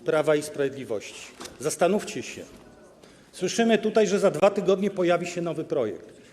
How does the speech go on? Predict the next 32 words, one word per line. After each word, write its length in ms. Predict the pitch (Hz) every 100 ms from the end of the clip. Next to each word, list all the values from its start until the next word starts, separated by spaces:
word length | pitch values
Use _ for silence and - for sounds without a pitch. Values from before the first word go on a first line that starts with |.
| - - - -
Widzieliście 360 | 131 196 202 208
państwo, 300 | 190 190 180
jak 200 | 180 180
padały 400 | 170 165 170 165
giełdy 600 | 120 151 147 123 135 139 - - - - -
kryptowalut? 800 | - 165 165 156 135 135 214 - - - - - - - _
W 120 | - -
przeciągu 400 | 143 175 160 156
bardzo 300 | 147 147 156
krótkiego 460 | 143 - 151 135
okresu 500 | 123 127 123 - 139 139 - - - - - -
pieniądze 540 | - 175 185 190 160 180
znikały. 600 | 139 185 180 143 104 85
W 60 | -
Stanach 480 | 185 190 196 196 - - -
trzy 220 | - - 214
i 80 |
pół 180 | 185 180
miliarda 460 | 180 170 165 160 156
dolarów, 480 | 143 139 107 104 -
gdy 100 | 131
giełda 280 | 139 143 143
upadła. 440 | 131 127 104 - - - - -
Dwudziesty 400 | 165 226 220 214
drugi 240 | 202 190
rok. 180 | 160 107
Proszę, 520 | - - - 208 202
żebyście 300 | 190 185 -
państwo 380 | - 175 180 190
to 100 | 180
sobie 220 | - 165
sprawdzili. 540 | 165 165 151 131 107